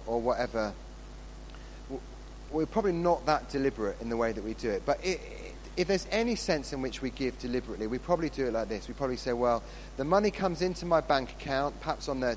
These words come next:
twenty-fifth or the twenty-sixth, twenty-seventh of the month," whatever it is. And then we all, we all know that horrible moment. You know, we've looked one day, bank balance is good,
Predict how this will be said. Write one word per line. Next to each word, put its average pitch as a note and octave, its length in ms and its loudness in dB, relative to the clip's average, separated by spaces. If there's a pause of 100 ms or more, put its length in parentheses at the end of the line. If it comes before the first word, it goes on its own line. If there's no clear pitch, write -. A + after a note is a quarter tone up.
(120)
twenty-fifth C#3+ 720 0
or A2+ 80 0
the F#2+ 80 -6
twenty-sixth, C3 640 -2
twenty-seventh C3 520 -2
of A#2+ 60 -10
the A#2+ 60 -4
month," A#2 300 0
whatever A#2 300 -2
it - 80 -6
is. G#2 280 -2 (380)
And C3+ 140 2
then D3 180 4 (220)
we D#3+ 100 8
all, F#3 300 8
we D#3 180 6
all F#3 160 6
know D#3+ 260 6
that B2 180 4
horrible E3+ 440 4
moment. A#2+ 460 0
You B2+ 80 -6
know, B2+ 60 2
we've C3 140 0
looked E3 320 0 (100)
one D#3 200 4
day, A#2+ 460 2
bank D3+ 200 2
balance C3 400 2
is B2+ 140 -8 (160)
good, C#3+ 320 4